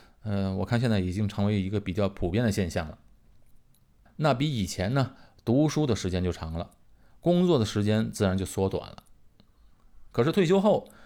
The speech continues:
需要退休金维持生活费用的年限比以前长了，这就是为什么退休金就是一个比较棘手的问题，也不是国家的问题，也不是制度的问题，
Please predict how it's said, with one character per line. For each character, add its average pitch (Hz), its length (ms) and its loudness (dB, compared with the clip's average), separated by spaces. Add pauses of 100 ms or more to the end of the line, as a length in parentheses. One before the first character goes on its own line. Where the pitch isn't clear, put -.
(200)
需 - 200 -4
要 165 140 4
退 165 260 2
休 170 220 2
金 180 360 -2
维 117 280 2
持 131 240 -4
生 147 260 -2
活 107 160 2
费 120 220 0
用 110 100 0
的 95 80 0
年 92 280 0
限 - 280 0 (580)
比 104 160 0
以 92 60 0
前 87 180 -6
长 82 280 -8
了， 87 140 -8 (720)
这 190 160 0
就 107 160 -2
是 90 120 -6
为 95 180 2
什 82 120 -6
么 85 80 -4
退 92 160 -4
休 90 140 -2
金 98 200 -2 (680)
就 87 140 -8
是 85 140 -10
一 82 100 -2
个 85 200 -2
比 80 140 -8
较 85 120 0
棘 92 200 -2
手 87 160 -6
的 78 60 -10
问 80 140 -8
题， 78 220 -14 (540)
也 104 200 4
不 113 120 0
是 127 100 0
国 101 160 2
家 104 120 4
的 101 60 4
问 95 140 2
题， 87 140 -2
也 90 120 2
不 98 120 -2
是 117 120 -4
制 151 200 0
度 101 80 0
的 87 80 -2
问 85 100 -6
题， 82 240 -10